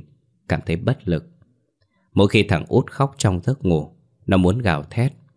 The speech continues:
muốn bảo vệ em khỏi những cơn ác mộng. Nhưng nó chỉ còn là một cái bóng không thể hiện hữu. Một lần nó chứng kiến một nhóm trẻ em bị bắt đi. Những tiếng la hét, tiếng gào thét vang lên, làm tim nó đau đớn.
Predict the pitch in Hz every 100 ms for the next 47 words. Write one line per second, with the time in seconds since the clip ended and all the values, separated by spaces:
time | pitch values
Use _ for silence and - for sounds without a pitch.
0 | _ - 85 113 135 82 - 85 - 92
1 | 92 - 80 82 110 - 95 - 131 -
2 | 90 - - _ _ _ _ _ - 92
3 | 85 85 - - _ 110 117 - 76 -
4 | 80 73 76 76 76 - 98 90 98 151
5 | - - 98 85 - - 80 76 - 80
6 | 123 - _ _ _ _ _ _ _ _
7 | _ _ _ _ 101 90 95 87 87 117
8 | - 127 - 107 143 82 92 107 170 -
9 | - 95 95 90 - 113 - 98 95 87
10 | - _ _ _ _ 98 90 92 92 131
11 | 101 95 123 139 - 92 127 156 82 73
12 | - 139 - 101 98 98 95 - _ _
13 | _ _ - 78 73 - 95 85 104 104
14 | 90 87 87 117